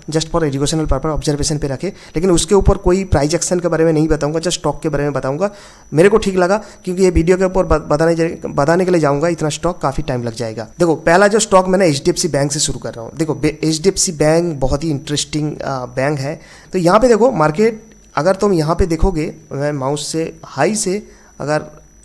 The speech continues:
देखते हैं, near about, near about टेन, अ, टेन पॉइंट वन थ्री परसेंट का माइनस में already करेक्शन हो चुका है।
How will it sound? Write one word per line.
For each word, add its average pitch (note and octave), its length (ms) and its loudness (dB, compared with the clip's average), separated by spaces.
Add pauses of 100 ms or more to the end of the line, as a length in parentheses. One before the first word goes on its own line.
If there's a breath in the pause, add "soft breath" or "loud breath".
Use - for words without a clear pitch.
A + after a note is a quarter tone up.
(380)
देखते E3 300 -4
हैं, F#3+ 120 0
near E3+ 360 2
about, D#3 200 4 (440)
near D3+ 200 -2
about D3+ 240 -2 (720 soft breath)
टेन, B3+ 320 8 (200)
अ, E3+ 200 2
टेन G#3+ 280 2
पॉइंट A3 240 4
वन F#3 200 4
थ्री G#3 180 -2
परसेंट G3+ 380 -2
का A3+ 140 -6
माइनस D#3 440 0 (100)
में A3 120 -4 (560)
already D3+ 280 -2
करेक्शन C#3 320 -6
हो B2 100 -6
चुका - 240 -8
है। A2 120 -12